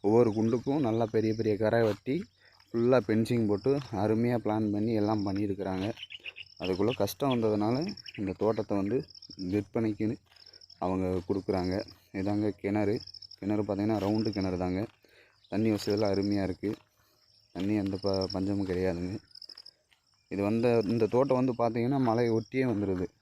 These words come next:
மலையை ஒட்டி வரும்போது தண்ணி வசதி ரொம்ப அருமையா இருக்குங்க.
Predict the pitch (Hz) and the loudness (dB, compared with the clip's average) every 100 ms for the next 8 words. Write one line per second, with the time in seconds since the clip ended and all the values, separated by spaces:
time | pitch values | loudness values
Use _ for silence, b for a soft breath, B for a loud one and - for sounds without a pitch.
0 | - 101 110 113 107 120 117 107 104 123 | -8 -2 2 2 2 2 2 2 2 0
1 | 170 _ b b - 95 127 110 120 123 | -2 _ b b -4 0 2 2 2 2
2 | 113 101 104 98 104 98 90 87 92 | 2 2 2 2 2 0 0 -2 -4